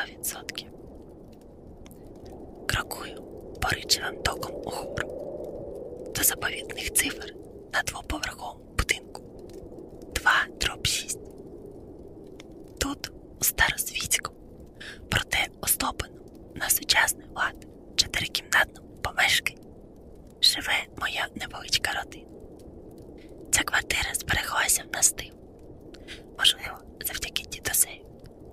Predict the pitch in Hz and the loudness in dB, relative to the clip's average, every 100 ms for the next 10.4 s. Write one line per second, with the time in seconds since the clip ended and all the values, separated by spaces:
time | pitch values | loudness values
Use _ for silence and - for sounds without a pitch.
0 | - - - - - - - - - - | -14 -14 -14 -14 -8 -4 -2 -2 -4 -6
1 | - - - - - - - - - - | -8 -8 -14 4 4 4 0 -4 -2 -2
2 | - - - - - - - - - - | -4 -4 0 4 4 2 -2 0 0 -2
3 | - - - - - - - - - - | -6 -10 -14 -14 -14 -14 -12 -12 -12 -14
4 | - - - - - - - - - - | -14 -14 -14 -14 -6 4 4 4 -4 -16
5 | - - - - - - - - - - | -8 -2 -2 2 0 0 -2 -4 0 0
6 | - - - - - - - - - - | 0 -2 -2 -2 -10 -14 -14 -14 -14 -14
7 | - - - - - - - - - - | -16 -4 0 6 6 6 4 4 2 0
8 | - - - - - - - - - - | 6 8 8 4 2 2 2 -6 -8 -12
9 | - - - - - - - - - - | -14 -4 0 4 4 4 -8 -2 0 0
10 | - - - - | -2 -8 -12 -12